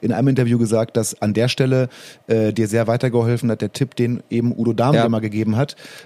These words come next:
Speaker 1: äh, der gesagt hat, achte darauf, dass du immer genug Geld in der Hinterhand hast, um auch mal nicht engagiert zu werden.
Speaker 2: Mhm.
Speaker 1: Und das hast du offensichtlich beherzigt und kamst dadurch
Speaker 2: Ja.
Speaker 1: da durch.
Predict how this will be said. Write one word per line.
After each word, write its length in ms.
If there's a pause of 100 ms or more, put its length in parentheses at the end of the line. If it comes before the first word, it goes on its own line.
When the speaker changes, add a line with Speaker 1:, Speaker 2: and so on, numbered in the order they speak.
Speaker 1:
äh, 420
der 120
gesagt 320
hat, 200 (180)
achte 280
darauf, 420
dass 220
du 160
immer 480 (220)
genug 340
Geld 300
in 120
der 80
Hinterhand 340
hast, 200
um 120
auch 140
mal 280
nicht 420
engagiert 420
zu 180
werden. 440
Speaker 2:
Mhm. 100 (400)
Speaker 1:
Und 240
das 240
hast 160
du 60
offensichtlich 360
beherzigt 460
und 100
kamst 300
dadurch 460 (360)
Speaker 2:
Ja. 260
Speaker 1:
da 100
durch. 300